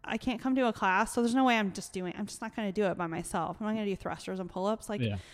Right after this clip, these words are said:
Speaker 1: and plus, I, I really wanted to do the bench press. It's just Thursday's my normal day off. So, like, I don't wanna skip it. And I could have done it at home yesterday, but I actually got productive yesterday. I got stuff done at home.
Speaker 2: Mm-hmm.
Speaker 1: So anyways,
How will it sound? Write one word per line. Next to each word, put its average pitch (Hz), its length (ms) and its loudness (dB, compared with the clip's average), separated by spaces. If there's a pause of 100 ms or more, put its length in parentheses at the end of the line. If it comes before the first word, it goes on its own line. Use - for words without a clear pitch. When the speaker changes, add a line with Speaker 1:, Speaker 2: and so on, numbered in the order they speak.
(420)
Speaker 1:
and 269 100 2
plus, 320 180 6
I, 320 200 6
I 294 100 8
really 339 280 4
wanted 285 260 4
to 233 60 -4
do 247 100 0
the 233 60 4
bench 202 240 2
press. 220 240 2
It's 220 100 -2
just 214 160 -2
Thursday's 233 420 4
my 202 120 2
normal 202 280 0
day 185 180 0
off. 202 360 4 (140)
So, 240 180 2
like, 214 260 4 (1200)
I 240 80 2
don't 247 120 6
wanna 233 160 4
skip - 380 -4
it. 160 320 0
And 233 60 0
I 247 60 2
could 302 160 0
have 349 80 2
done 247 160 6
it 240 80 2
at 190 120 0
home 214 180 0
yesterday, 240 380 2
but 233 140 2
I 262 200 -2
actually 311 240 -2
got 180 280 2 (720)
productive - 480 -6
yesterday. - 400 -8
I - 60 -6
got - 160 -8
stuff - 180 -4
done 190 160 -4
at - 80 -6
home. 180 240 -6 (100)
Speaker 2:
Mm-hmm. 110 220 -6 (280)
Speaker 1:
So - 100 2
anyways, 202 420 2